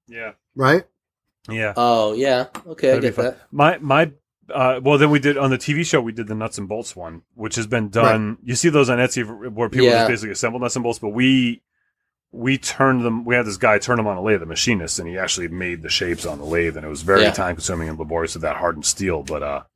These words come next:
Speaker 1: but it was awesome, you know?
Speaker 3: Yeah.
Speaker 1: It's really cool. <laughs>
Speaker 3: It is cool. You could also do it out of corian, which would be really cool, 'cause you could turn it on the lathe and it's soft, so you could do it with, like, a wood lathe.
Speaker 1: Yep.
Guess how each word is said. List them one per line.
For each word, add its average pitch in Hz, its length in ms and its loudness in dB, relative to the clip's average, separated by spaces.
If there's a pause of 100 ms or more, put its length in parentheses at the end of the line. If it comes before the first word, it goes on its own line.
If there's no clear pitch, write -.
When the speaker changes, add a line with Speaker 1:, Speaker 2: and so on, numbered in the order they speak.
(560)
Speaker 1:
but 90 120 -6
it 85 40 -4
was 80 140 -6
awesome, 78 440 -6 (540)
you 82 140 -10
know? 71 220 -12 (400)
Speaker 3:
Yeah. 120 220 4
Speaker 1:
It's 92 120 -6
really 90 360 -10
cool. - 380 -14 (280)
<laughs> - 160 -10
Speaker 3:
It 123 80 2
is 156 160 4
cool. 92 320 -6 (280)
You 135 120 0
could 156 100 4
also 139 240 4
do 135 200 6
it 131 60 6
out 123 140 6
of 110 140 0
corian, 110 500 2
which 98 160 -10
would 90 80 -14
be 104 80 -4
really 98 280 -2
cool, 98 280 -2
'cause 98 240 -6
you 101 60 -4
could - 160 -4
turn 117 180 2
it 107 60 -2
on 107 120 4
the 107 80 2
lathe 107 280 6
and 101 100 2
it's 98 140 -4
soft, 120 340 2
so 117 60 -6
you 98 60 -6
could 104 100 -6
do 110 100 2
it 104 80 0
with, 104 80 -4
like, 104 140 -2
a 101 40 -2
wood 107 220 -2
lathe. 139 300 0 (400)
Speaker 1:
Yep. 127 240 0